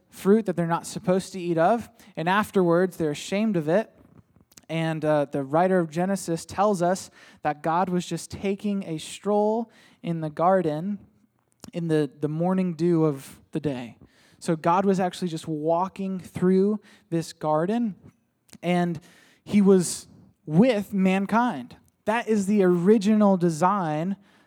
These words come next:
of his universe, that he would not simply inhabit a different space than humanity, but that his space and God's space would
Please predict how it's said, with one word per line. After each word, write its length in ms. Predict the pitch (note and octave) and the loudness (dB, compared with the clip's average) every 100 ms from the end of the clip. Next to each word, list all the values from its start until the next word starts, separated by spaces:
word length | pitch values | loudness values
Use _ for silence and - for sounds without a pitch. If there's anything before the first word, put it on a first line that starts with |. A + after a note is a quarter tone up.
| _ - | _ -4
of 200 | E3 D#3+ | -2 2
his 220 | F#3 F3 | 0 2
universe, 760 | G3+ A#3 D#3 B2+ C3+ - - - _ _ - | 2 2 0 -4 -10 -18 -20 -20 _ _ -6
that 140 | E3+ | -2
he 100 | F#3 | 2
would 120 | G#3 | 4
not 200 | G3+ F#3 | 4 2
simply 420 | - G#3 G3+ G3+ F3+ | -2 -4 -2 -2 -2
inhabit 460 | E3+ - F3+ F#3 | -6 -4 -2 0
a 100 | F3 | 0
different 460 | D3 F3+ F3+ G#3 F3+ | 0 -4 -2 -4 -6
space 500 | - - G3 G#3+ - | -10 -4 -2 -2 -4
than 160 | F3+ | -8
humanity, 680 | D#3 D#3 C#3+ C#3+ C#3+ D#3+ A3 - _ - - - | -6 -6 -6 -6 -6 -6 -8 -12 _ -20 -10 -4
but 140 | E3 | -2
that 160 | E3+ D#3 | -2 -2
his 240 | F3+ A3 | -2 -2
space 440 | - E3+ E3 E3 | -2 -2 -2 -4
and 160 | - D3+ | -10 -8
God's 280 | D3 D#3+ D#3+ | -6 -6 -8
space 420 | - D3+ C#3+ - | -10 -10 -10 -10
would 120 | C#3+ | -12